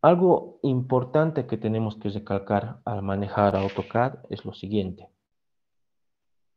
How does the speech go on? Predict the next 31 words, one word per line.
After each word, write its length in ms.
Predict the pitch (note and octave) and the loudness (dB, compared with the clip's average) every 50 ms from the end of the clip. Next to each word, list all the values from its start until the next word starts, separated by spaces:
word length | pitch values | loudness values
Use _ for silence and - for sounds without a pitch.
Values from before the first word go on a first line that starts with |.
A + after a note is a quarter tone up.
| _ _ | _ _
Este 260 | - D3+ D#3 - D#3+ | -2 -2 -2 -2 -4
programa 400 | E3 - B2+ A#2+ A#2 A2+ A#2 A#2+ | -4 -2 -2 -2 0 -2 -2 -4
es 60 | G#2+ | -6
bastante 500 | G#2+ G#2 G#2 - - G#2+ G#2 G#2+ - - | -6 -8 -8 -8 -6 -6 -6 -6 -6 -4
ordenado 800 | G2+ G2 F#2+ F#2+ G2 G2 G2 G2 G2 G2 G2 G2+ A2 B2 - - _ _ _ _ _ _ _ _ _ _ _ _ _ _ | -4 -4 -4 -4 -4 -4 -4 -4 -4 -4 -2 -2 -2 -4 -6 -10 _ _ _ _ _ _ _ _ _ _ _ _ _ _
y 140 | C3+ B2 | -6 -6
bastante 1400 | A2+ A2+ A2+ A2+ A2+ - - _ - C#3 C#3 C#3 C#3+ C3+ - - C#3 C3 C3 B2+ B2+ B2 A#2+ A2+ - - - _ _ _ _ _ | -4 -4 -4 -6 -8 -10 -10 _ -6 -4 -4 -6 -8 -10 -6 -4 -2 -2 -2 -2 -2 -2 -4 -6 -8 -10 -16 _ _ _ _ _
fluido 880 | _ - A#2+ A#2+ B2+ C#3 C#3+ D3+ D3 C#3 A2+ A2+ A2+ A#2 B2+ B2+ - - _ _ _ _ _ _ _ _ _ _ _ _ _ | _ -6 -4 -2 -2 -2 0 0 -2 -2 0 0 -2 -2 -2 -6 -10 -18 _ _ _ _ _ _ _ _ _ _ _ _ _
en 140 | - A#2 G#2 | -10 -8 -8
su 160 | - - G#2 | -8 -10 -10
sistema 480 | - - G#2 - _ - G2+ G2+ G2 F#2+ | -10 -10 -12 -12 _ -10 -8 -8 -6 -6
de 100 | G2 F#2+ | -6 -6
diseño, 560 | F#2+ G2 G2 - D#3+ D#3+ C#3 A2 G2 G#2 - _ _ _ _ _ _ _ _ _ _ _ _ _ _ _ | -6 -8 -8 -6 -4 -4 -4 -4 -8 -12 -16 _ _ _ _ _ _ _ _ _ _ _ _ _ _ _
ya 180 | - B2 B2+ B2 | -4 -4 -4 -4
que 100 | - B2+ | -4 -6
nosotros 440 | A#2+ A#2 G#2+ - B2 A#2+ B2 A#2 A2+ | -6 -6 -6 -6 -6 -4 -4 -4 -4
nos 160 | A2+ G#2+ - | -6 -8 -6
podemos 420 | - A2+ A2+ A2+ A#2 A2+ A2 G#2+ | -4 -4 -2 -2 -2 -4 -4 -6
dar 160 | G#2 A2 G#2+ | -6 -6 -8
cuenta 400 | A2 - A#2 A2+ A2 A2 A2+ - - _ _ _ _ _ _ _ _ - | -8 -8 -10 -8 -8 -10 -12 -14 -14 _ _ _ _ _ _ _ _ -6
qué 240 | - D#3 E3+ F3 | -2 -2 -2 -2
son 340 | E3+ - - D#3 D3+ D3 C#3 | -4 -4 -2 -2 -2 -2 -2
los 140 | C3 B2 B2+ | -4 -6 -8
pasos 420 | - - - C3 B2+ B2+ B2+ B2 | -6 -4 -2 -2 0 -2 -4 -6
que 100 | - - | -6 -10
tenemos 420 | A2 - G#2+ G#2+ G#2+ G#2+ G#2+ G#2 G#2+ | -8 -6 -6 -4 -4 -4 -4 -6 -8
que 120 | - G#2 | -12 -14
seguir 320 | - - G#2 A2 A#2 A#2 - | -14 -12 -10 -8 -8 -8 -8
para 280 | - G2 G2 G2 - | -8 -6 -6 -8 -8
poder 240 | - G2+ F#2+ F#2+ F#2 | -8 -6 -6 -6 -6
trabajar. 680 | - - G#2+ G2+ G#2 A2 A2 - A#2 G#2 - - _ | -6 -6 -4 -2 -2 -2 -2 -4 -4 -4 -6 -8 _